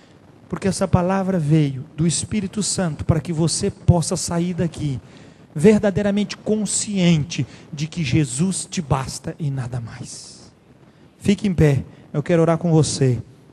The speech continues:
em nome do Senhor Jesus. Pai querido, a tua palavra é verdadeira. E não podemos negar esta ação do Espírito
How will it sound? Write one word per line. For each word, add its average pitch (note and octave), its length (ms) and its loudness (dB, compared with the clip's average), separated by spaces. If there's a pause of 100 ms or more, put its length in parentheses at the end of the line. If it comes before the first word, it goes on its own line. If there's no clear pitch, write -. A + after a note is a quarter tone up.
(120)
em D#3+ 100 -2
nome D#3+ 280 0
do C#3+ 100 0
Senhor C#3 340 -2
Jesus. - 1000 -4 (1900)
Pai G3 160 6
querido, G3+ 540 8 (720)
a G3+ 100 2
tua A3 220 10
palavra G3+ 480 6
é F3 40 8
verdadeira. C#3 680 6 (2250)
E D#3 60 -2
não F#3+ 160 4
podemos F#3 380 6
negar F#3+ 580 2 (240)
esta G3 440 2
ação A#3 680 4
do A3 80 4
Espírito D#3 720 0